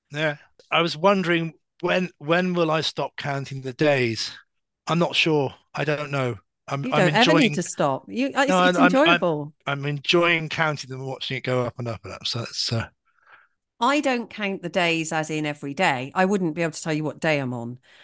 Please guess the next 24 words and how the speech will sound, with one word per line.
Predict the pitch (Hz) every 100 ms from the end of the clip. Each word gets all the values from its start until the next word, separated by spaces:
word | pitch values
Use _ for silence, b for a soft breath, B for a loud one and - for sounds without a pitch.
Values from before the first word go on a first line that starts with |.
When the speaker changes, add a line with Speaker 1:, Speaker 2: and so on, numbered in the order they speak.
| b b
Speaker 2:
But | 196 180
every | 202 185
now | 175
and | 156
again, | 160 147
I | 143
go | 143
back | 143 143 -
into | 139 -
the | 143
app | 131 -
and |
I | 135
think, | 170 165
"Oh, | 160
I |
must | 165 185 -
be |
approaching, | 135 - 123 - 127 123
like, | 120
a | 135
round | 139 139 127 123 123
number | 135 127 123
now." | 117 98